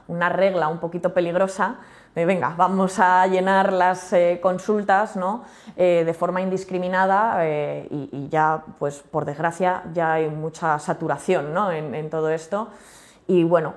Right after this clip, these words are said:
creo que puede ser, pues, si alguien lo ve como un proceso de entender qué es lo que hace y cómo lo hace, etcétera, pues fantástico, bienvenido sea, pero no creo que sea algo imprescindible. Igual de por esto me caen <laughs> chuzos de punta, pero no lo sé, es mi opinión personal.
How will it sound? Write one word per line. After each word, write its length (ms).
creo 180
que 100
puede 260
ser, 300
pues, 140
si 120
alguien 240
lo 80
ve 120
como 180
un 60
proceso 480
de 360
entender 640
qué 180
es 100
lo 100
que 100
hace 360
y 60
cómo 240
lo 120
hace, 240
etcétera, 460
pues 140
fantástico, 600
bienvenido 420
sea, 340
pero 680
no 260
creo 260
que 80
sea 220
algo 160
imprescindible. 720
Igual 260
de 140
por 160
esto 200
me 140
caen 1040
<laughs> 580
chuzos 280
de 100
punta, 340
pero 220
no 120
lo 100
sé, 140
es 80
mi 80
opinión 260
personal. 400